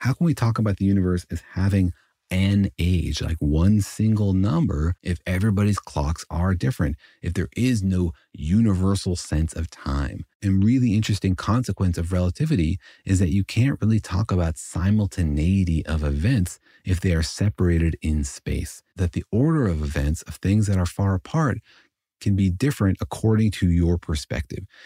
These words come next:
If you're moving fast or if you're moving slow, if you're over here or if you're over there, you might see A happen before B and somebody else might see B happen before A. And you can both be correct, because in this universe, the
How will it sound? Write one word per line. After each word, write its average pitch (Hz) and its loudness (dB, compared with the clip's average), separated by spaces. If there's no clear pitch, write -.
If - -8
you're 73 0
moving 92 4
fast 113 0
or 80 -2
if 80 -2
you're 78 2
moving 95 4
slow, 110 2
if 113 -2
you're 73 0
over 90 2
here 104 2
or 92 2
if 85 -2
you're 90 2
over 92 2
there, 110 0
you - 0
might 113 2
see 113 0
A 104 2
happen 95 0
before 90 0
B 85 2
and 92 -2
somebody 98 0
else 95 0
might 90 2
see 95 2
B 92 2
happen 85 2
before 76 -4
A. 65 -8
And 85 -4
you 92 2
can 85 -2
both 85 -4
be 90 0
correct, 73 -6
because 82 0
in 98 6
this 117 2
universe, 104 2
the - -6